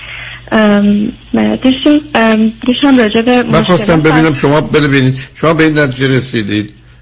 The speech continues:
Speaker 2: که می‌خواید جدا بشید با توجه به توضیحاتی که می‌دید.
Speaker 1: مهم.
Speaker 2: دو تا پرسش دارم. پرسش اول است که فکر کنید، چون سن بچه‌ها سن نامناسبیه،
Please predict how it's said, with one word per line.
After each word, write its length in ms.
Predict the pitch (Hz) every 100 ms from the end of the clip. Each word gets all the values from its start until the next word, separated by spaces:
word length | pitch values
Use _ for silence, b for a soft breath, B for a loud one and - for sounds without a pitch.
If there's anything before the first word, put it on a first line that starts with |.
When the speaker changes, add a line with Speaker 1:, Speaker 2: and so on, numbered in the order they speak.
| b
Speaker 2:
که 60 | -
می‌خواید 380 | 101 120 120 101
جدا 300 | 95 107 101
بشید 320 | 98 - 90
با 100 | 92
توجه 360 | 90 85 85
به 100 | 95
توضیحاتی 760 | 87 87 80 80 80 85 80 85
که 160 | -
می‌دید. 440 | 80 76 73 73 64 b b b b b b 92 98 -
Speaker 1:
مهم. 160 | 160
Speaker 2:
دو 100 | 120
تا 160 | 131 143
پرسش 480 | 139 120 - 139 131
دارم. 260 | 85 73 71
پرسش 380 | 104 104 139 143
اول 260 | 143 131
است 120 | 143 131
که 180 | -
فکر 100 | 147
کنید، 260 | - 131 131 - B B
چون 220 | - 135 135
سن 260 | - 151
بچه‌ها 400 | 147 104 92 -
سن 320 | 104 110 107
نامناسبیه، 960 | 95 85 80 78 76 - 110 69 64